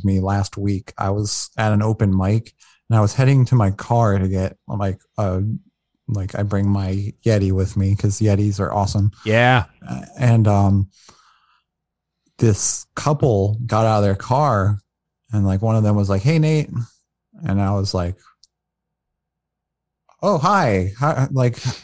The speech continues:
Speaker 1: uh, how you guys doing tonight?" And they were like, "Uh, good."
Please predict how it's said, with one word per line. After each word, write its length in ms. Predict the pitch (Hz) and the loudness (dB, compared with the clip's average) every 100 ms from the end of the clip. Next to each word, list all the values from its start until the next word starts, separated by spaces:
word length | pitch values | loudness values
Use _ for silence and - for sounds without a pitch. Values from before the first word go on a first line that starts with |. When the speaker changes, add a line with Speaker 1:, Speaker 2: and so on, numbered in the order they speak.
| _ 123 | _ -2
Speaker 1:
uh, 160 | 110 | 0
how 220 | 117 143 | -2 0
you 100 | 160 | 2
guys 220 | 151 156 135 | 4 4 4
doing 240 | 170 147 | 4 4
tonight?" 400 | 120 107 90 92 - | 4 4 2 -2 -4
And 140 | 117 113 | 0 2
they 60 | |
were 120 | 110 110 | 4 4
like, 400 | 101 98 - - _ _ _ _ _ _ _ _ _ _ _ _ _ _ _ _ _ _ _ _ - | 4 2 -2 -14 _ _ _ _ _ _ _ _ _ _ _ _ _ _ _ _ _ _ _ _ -8
"Uh, 680 | 92 92 92 90 87 87 58 - _ _ | -4 -2 -2 -2 -4 -6 -8 -12 _ _
good." 560 | - 95 113 139 151 | -6 -2 2 2 4